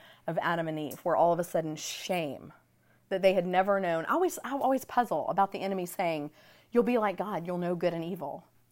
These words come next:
Why would you want to know evil when you only knew good? They didn't even understand what he was proposing to them. And so when they chose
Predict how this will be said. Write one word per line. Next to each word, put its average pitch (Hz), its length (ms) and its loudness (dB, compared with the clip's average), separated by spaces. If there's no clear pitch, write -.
Why - 160 -8
would - 180 -8
you 226 80 -10
want 214 280 -8
to 226 100 -8
know 190 300 -4
evil 185 400 -4
when 156 200 -6
you 180 140 -6
only 196 340 -2
knew 180 300 -6
good? 220 340 -8
They 240 80 4
didn't 285 140 4
even 233 140 0
understand 226 680 -2
what 185 140 2
he 196 100 -4
was 190 160 -10
proposing 185 640 -8
to 156 120 -8
them. - 380 -12
And 196 140 -4
so 226 180 2
when 214 200 0
they 175 120 0
chose 165 880 0